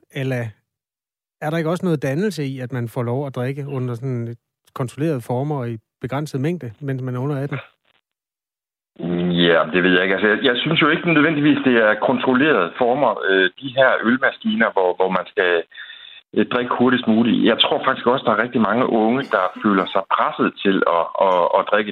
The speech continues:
Speaker 2: Det ved vi også fra undersøgelser, at, øh, hvad man siger, det, hvis man kan få lov at drikke og gå ud og købe som seksten-årig, så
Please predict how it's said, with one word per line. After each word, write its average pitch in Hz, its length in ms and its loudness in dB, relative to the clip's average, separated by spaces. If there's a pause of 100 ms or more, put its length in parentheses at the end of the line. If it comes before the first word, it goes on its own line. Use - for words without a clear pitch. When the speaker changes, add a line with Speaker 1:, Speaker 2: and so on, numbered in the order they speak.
Speaker 2:
Det 117 120 0
ved 143 140 0
vi 95 80 0
også 101 200 2
fra 98 140 0
undersøgelser, 104 580 -2 (600)
at, 92 180 -2
øh, 85 360 4 (360)
hvad 98 120 0
man 85 100 -2
siger, 95 140 4 (120)
det, 95 80 4 (680)
hvis 104 220 0
man 117 160 2
kan 127 160 2
få 135 100 2
lov 135 280 4
at 151 140 0
drikke 117 360 2
og 87 120 0
gå 101 120 -6
ud 110 60 4
og 90 100 2 (100)
købe 117 360 4
som 92 220 0 (140)
seksten-årig, 95 560 2
så 139 100 2